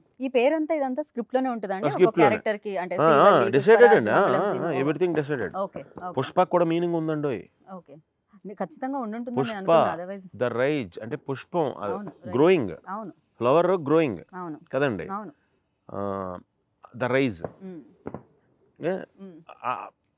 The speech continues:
Speaker 2: ఆ పేరుకి కూడా మీనింగ్, ఈయన చేసే ప్రతిదానికి మీనింగ్ ఉంటుందండి. ఒకవేళ ఇది నోట్ చేసుకోండి మీరు.
Speaker 1: ఓకే.
Speaker 2: ఆ-, ఆయన కనుక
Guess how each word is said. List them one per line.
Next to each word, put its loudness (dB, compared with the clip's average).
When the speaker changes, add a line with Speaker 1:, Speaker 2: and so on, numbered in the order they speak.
Speaker 2:
ఆ 0
పేరుకి 0
కూడా 0
మీనింగ్, -4
ఈయన -4
చేసే -4
ప్రతిదానికి -2
మీనింగ్ -2
ఉంటుందండి. -2
ఒకవేళ 2
ఇది -4
నోట్ 0
చేసుకోండి -4
మీరు. -12
Speaker 1:
ఓకే. -4
Speaker 2:
ఆ-, 0
ఆయన 2
కనుక -6